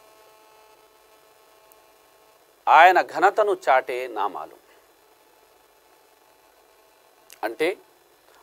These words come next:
అల్లాహ్కు శోభించని విషయాల నుండి, పోలికల నుండి, ఇతరత్రా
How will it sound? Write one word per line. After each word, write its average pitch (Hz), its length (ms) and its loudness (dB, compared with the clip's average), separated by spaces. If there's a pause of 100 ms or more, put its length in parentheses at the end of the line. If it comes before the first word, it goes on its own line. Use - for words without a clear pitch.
(140)
అల్లాహ్కు 214 580 6 (140)
శోభించని 190 680 -2
విషయాల 156 360 6 (120)
నుండి, 156 240 -6 (1500)
పోలికల 226 580 6
నుండి, 139 260 -4 (1500)
ఇతరత్రా 254 500 4